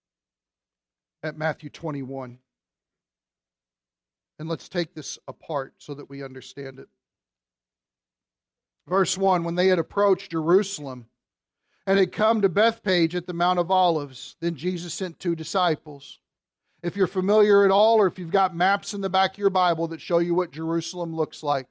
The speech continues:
you're looking at the city, it's off to the east. You'll find something called the Kidron Valley that's right there. And then slightly up a slope is the Mount of Olives, and there was two towns out there. One was Bethany, and the other one was Bethpage. Bethany is the place where Jesus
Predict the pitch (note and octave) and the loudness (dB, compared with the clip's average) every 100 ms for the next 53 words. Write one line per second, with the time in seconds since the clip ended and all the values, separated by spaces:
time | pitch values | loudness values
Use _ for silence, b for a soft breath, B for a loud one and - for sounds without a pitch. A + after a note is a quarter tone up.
0 | _ _ _ _ _ _ _ - E3 F3+ | _ _ _ _ _ _ _ -2 2 2
1 | E3+ F3 F3+ D#3+ - F#3 F3+ E3 E3+ E3 | 0 -4 -6 -4 2 2 4 2 2 2
2 | D#3+ F3+ D#3+ D#3 F3+ G#3+ A#3 - - - | 0 -4 -6 -4 -4 -4 -6 -10 -10 -2
3 | F#3 F3 - E3+ E3+ C#3+ F3+ D3+ D3 G3 | 0 0 -4 -8 -10 -2 -2 -2 -2 -2
4 | E3+ F3+ E3+ D3+ E3 F3 F#3 F3 F3 F#3 | 0 0 0 0 0 2 2 0 -2 0
5 | F3 - F3+ F#3+ - B B F#3 F3+ D#3+ | 0 -2 -4 -4 -6 B B -6 -4 -4
6 | - G3+ F#3+ G#3 G#3+ G#3+ F3+ - G#3 G#3+ | 0 0 2 2 2 0 -8 0 2 2
7 | F#3+ D#3 F3 F3 F#3 F#3 F3 F#3 G3+ G#3+ | 0 -4 -4 -2 -2 -2 0 2 4 4
8 | F3 F3+ F3 F3+ F3 - A#3+ A#3+ A3+ G3 | 2 -4 -4 -4 -6 -6 -6 -2 2 2
9 | E3 D#3 D3 - C#3 B2+ D#3+ F3 C#3+ C#3+ | 2 0 -2 -4 -10 -6 -6 -4 -6 -2
10 | G3+ G3+ G#3+ A3 F#3+ D#3 D#3+ E3 E3+ F3+ | -2 -2 -6 -6 -4 0 0 0 -6 -8
11 | F#3 D#3 D#3+ D3+ - C#3 - C3+ - _ | -10 -8 -4 -4 -6 -18 -18 -20 -20 _
12 | _ _ _ _ _ _ D#3 E3+ F#3+ F#3+ | _ _ _ _ _ _ -4 -4 -2 -2
13 | D#3+ E3+ F#3+ F#3+ F#3+ - E3+ D#3 D3 E3 | -2 -4 0 0 0 -2 -4 -4 -8 -12
14 | F#3+ F3+ D#3 | -10 -10 -10